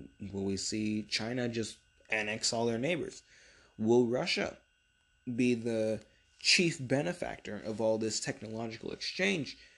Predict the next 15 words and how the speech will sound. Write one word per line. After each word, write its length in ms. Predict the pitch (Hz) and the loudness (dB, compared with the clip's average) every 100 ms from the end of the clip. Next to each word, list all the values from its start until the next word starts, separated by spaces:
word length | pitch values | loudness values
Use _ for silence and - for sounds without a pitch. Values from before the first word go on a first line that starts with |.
| _ _ | _ _
'cause 240 | - 107 98 | -6 -6 2
they 160 | 113 | 2
have 220 | 113 101 | 4 0
territories 580 | - 117 120 117 110 104 | -4 -2 0 0 0 0
over 220 | 117 175 | 0 0
there 260 | 165 - - | -2 -4 -6
and 140 | 58 - - | -8 -10 -2
they 140 | 107 | 0
basically 480 | 101 107 - 104 101 - _ _ _ _ _ 127 117 113 | 2 2 0 -4 -8 -10 _ _ _ _ _ -14 -12 0
get 420 | 127 120 - - | 4 4 2 -16
free 440 | - - 156 139 123 | -14 -2 4 6 6
access 580 | 131 139 - 120 - | 4 0 0 0 -2
to 80 | - | -4
the 100 | 107 | -4
technologies 720 | 101 104 117 170 175 120 113 | -4 -6 -6 -4 -4 -4 -6